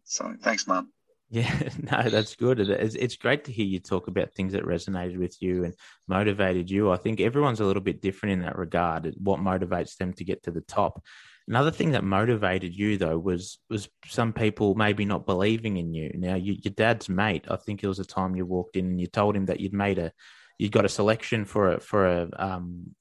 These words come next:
Speaker 2: wha-, wha-, one of, maybe it was a Tassie team or, or, or a state team, and he was shocked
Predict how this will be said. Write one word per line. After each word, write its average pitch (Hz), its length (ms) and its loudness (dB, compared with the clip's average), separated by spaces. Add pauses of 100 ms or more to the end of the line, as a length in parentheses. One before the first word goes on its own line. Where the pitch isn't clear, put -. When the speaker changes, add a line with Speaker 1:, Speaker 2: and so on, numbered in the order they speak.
Speaker 2:
wha-, 107 200 -2
wha-, 110 200 -2
one 113 240 2
of, 104 240 -2
maybe 110 180 4
it 101 40 4
was 95 100 0
a 87 40 0
Tassie 107 340 0
team 101 440 2
or, 87 280 0 (360)
or, 95 220 2
or 95 120 4
a 90 40 2
state 101 340 0
team, 92 300 -2
and 98 160 0
he 104 160 4
was 98 140 2
shocked - 500 0